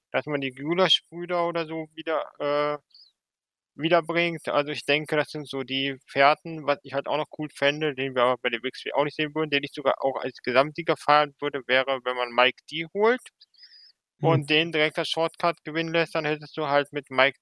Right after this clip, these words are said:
Speaker 1: D gegen, äh, Tristan Archer auch noch mal so ein impactvolles, äh, Match, was ich auch als, äh, Main Event von der, äh, World Tag Team League, Tag Team League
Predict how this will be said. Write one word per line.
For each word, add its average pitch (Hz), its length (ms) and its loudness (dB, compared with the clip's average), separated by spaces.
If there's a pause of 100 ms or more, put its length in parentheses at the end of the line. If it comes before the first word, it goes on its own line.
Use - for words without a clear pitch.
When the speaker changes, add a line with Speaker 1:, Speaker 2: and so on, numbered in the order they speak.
Speaker 1:
D 156 180 -6
gegen, 143 800 0
äh, 131 280 0
Tristan 135 300 -8
Archer 139 400 0
auch 143 60 2
noch 147 80 -2
mal 143 140 0
so 131 40 -6
ein 120 100 -10
impactvolles, 143 1000 -2
äh, 127 180 -2 (1200)
Match, 175 440 4
was 165 180 -10
ich 156 180 -16
auch 147 300 -10
als, 139 480 -8
äh, 135 200 -10
Main 135 380 -6
Event 135 340 -8 (120)
von 127 260 -6
der, 123 400 2
äh, 120 380 -4
World 123 240 -2
Tag 135 220 -4
Team 135 180 -6 (240)
League, 127 240 -14 (320)
Tag 135 240 2
Team 127 200 -8
League 131 320 -2